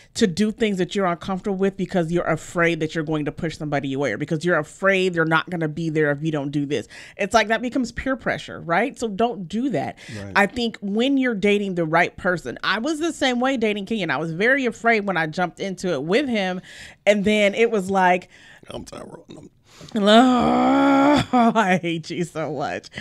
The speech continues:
Speaker 1: I wish y'all could have heard what he just whispered under his mouth, under his breath.
Speaker 2: <laughs> She
Speaker 1: But,
Speaker 2: just kicked me.
Speaker 1: but, uh, <laughs> I hate you. But what
Speaker 2: Uh.
Speaker 1: happened was I went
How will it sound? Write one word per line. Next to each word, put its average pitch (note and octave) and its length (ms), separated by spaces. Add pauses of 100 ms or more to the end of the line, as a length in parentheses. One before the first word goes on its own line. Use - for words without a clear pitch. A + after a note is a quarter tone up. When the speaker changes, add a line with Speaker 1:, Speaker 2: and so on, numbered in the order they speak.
(160)
Speaker 1:
I C4+ 80
wish G#3 260
y'all E3 140
could D#3 120
have D3+ 100
heard D#3+ 120
what D3+ 100
he E3+ 120
just D#3+ 200
whispered E3+ 360
under D#3+ 220
his E3 280
mouth, A#3 420 (200)
under G3+ 140
his G3+ 120
breath. D#4 380
Speaker 2:
<laughs> - 320 (100)
She C3+ 80 (140)
Speaker 1:
But, E4 320
Speaker 2:
just - 100
kicked G#2+ 200
me. G2 200 (200)
Speaker 1:
but, C#4 300 (100)
uh, B3 280 (100)
<laughs> - 100
I B3+ 100
hate A#3 460
you. D3 140 (640)
But C#4+ 320 (280)
what C#4 280
Speaker 2:
Uh. C#4 60
Speaker 1:
happened D4+ 360
was B3 260 (140)
I C4 260
went C#4 300